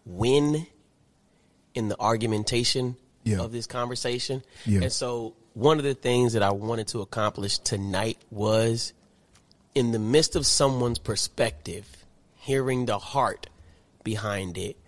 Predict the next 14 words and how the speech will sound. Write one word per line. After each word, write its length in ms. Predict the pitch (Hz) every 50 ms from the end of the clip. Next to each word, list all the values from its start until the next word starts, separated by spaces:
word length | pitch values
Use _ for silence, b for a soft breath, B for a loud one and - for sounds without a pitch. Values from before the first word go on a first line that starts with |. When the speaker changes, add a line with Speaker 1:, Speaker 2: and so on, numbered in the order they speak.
| b b b b b b - -
Speaker 1:
rather 300 | 104 117 113 101 104 101
than 200 | 95 101 98 98
the 80 | 95
facts, 480 | - - - 101 95 92 - - - -
stats, 320 | - 98 90 92 92 - -
and 120 | 92 87
data, 360 | 87 - 98 - - 110 143 - b b b b b b b b b b
you 140 | - 107 107
know? 300 | 101 95 90 87 87 - - -
So 440 | - - - 135 123 113 104 104 - _ - - - - - -
I 100 | 117 120
know 260 | 123 143 151 151 143
that 300 | 123 131 123 120 107 - - - - - _ _ _ _ _ _ _ - - - - - -
I 80 | -